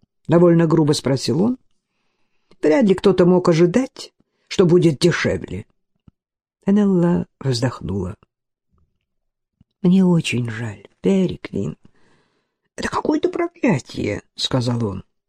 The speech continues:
«Ведь мы фактически доставили груз». Ещё бы полчаса,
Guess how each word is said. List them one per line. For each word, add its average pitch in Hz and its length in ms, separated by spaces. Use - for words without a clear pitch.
«Ведь 175 220
мы 262 360
фактически - 960
доставили 254 640
груз». - 540
Ещё 180 280
бы 226 140
полчаса, 359 1040